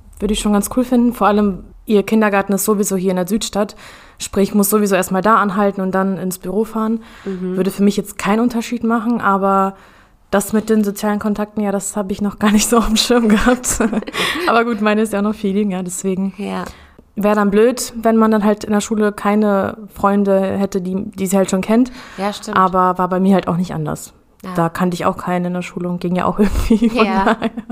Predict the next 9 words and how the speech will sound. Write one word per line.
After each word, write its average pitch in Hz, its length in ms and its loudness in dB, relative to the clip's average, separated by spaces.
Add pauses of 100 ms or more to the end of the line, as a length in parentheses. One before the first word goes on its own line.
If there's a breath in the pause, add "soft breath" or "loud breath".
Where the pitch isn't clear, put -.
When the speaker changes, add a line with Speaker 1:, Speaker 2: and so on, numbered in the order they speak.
(520 loud breath)
Speaker 2:
Ja, 220 80 2
aber 226 100 0
spannend. 220 500 -8
Zwei 190 160 -8
Mami-, 220 400 -6
Mamis 254 400 -2
und 208 140 -6
zwei - 160 -6
unterschiedliche 196 640 -6